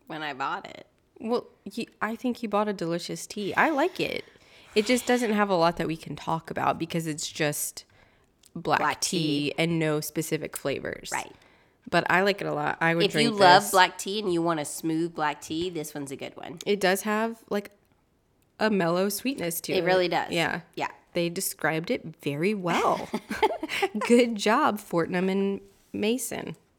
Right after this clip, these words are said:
Speaker 2: We need to start buying some more teas from them 'cause I've never heard of this company before.
Speaker 1: Yes, apparently they've been, obviously, as you read,
Speaker 2: In business
Speaker 1: in
Speaker 2: since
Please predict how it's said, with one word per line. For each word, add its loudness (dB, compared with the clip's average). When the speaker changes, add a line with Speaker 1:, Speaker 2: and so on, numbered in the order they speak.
Speaker 2:
We -4
need 4
to -2
start -2
buying 0
some -4
more -2
teas -8
from -4
them -4
'cause -10
I've -4
never -4
heard -4
of -6
this -10
company -8
before. -8
Speaker 1:
Yes, -4
apparently -2
they've 0
been, 0
obviously, -4
as -4
you 0
read, 8
Speaker 2:
In 8
business 8
Speaker 1:
in 6
Speaker 2:
since 8